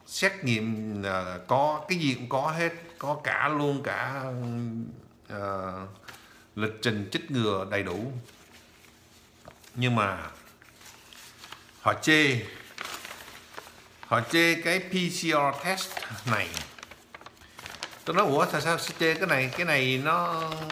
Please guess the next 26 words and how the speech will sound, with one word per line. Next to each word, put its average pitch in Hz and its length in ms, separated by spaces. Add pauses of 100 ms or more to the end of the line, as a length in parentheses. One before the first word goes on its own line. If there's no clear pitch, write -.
(1200)
tôi 160 120
đi 165 280
mấy 180 240
lần 135 140
trước 180 220
là - 80
được 123 160
hết 190 160
mà." 120 240 (800)
Họ 113 120
nói 147 240
cái 175 100
đó 170 180
là 156 220
quốc 175 160
gia, 139 200
mỗi 127 380
một 151 140
quốc 143 160
gia 127 180
tùy, 98 440
nhưng 120 140
mà 107 60
bay 170 360
vô 170 260
Singapore 147 640